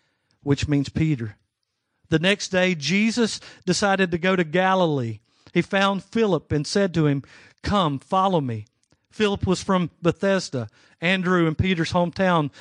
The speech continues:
Philip went to look for Nathanael and told him, "We have found the very person Moses and the prophets wrote about. His name is Jesus, the son of Joseph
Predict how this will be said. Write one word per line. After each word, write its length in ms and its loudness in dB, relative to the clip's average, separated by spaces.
Philip 320 -2
went 200 0
to 80 -2
look 340 0
for 120 -4
Nathanael 720 -2
and 160 -2
told 320 0
him, 160 -6
"We 120 0
have 100 0
found 320 0
the 40 0
very 280 2
person 500 -2
Moses 580 -2
and 120 2
the 40 0
prophets 520 -2
wrote 200 2
about. 360 -4
His 220 -2
name 320 2
is 100 0
Jesus, 580 -2
the 80 -6
son 260 0
of 120 0
Joseph 480 0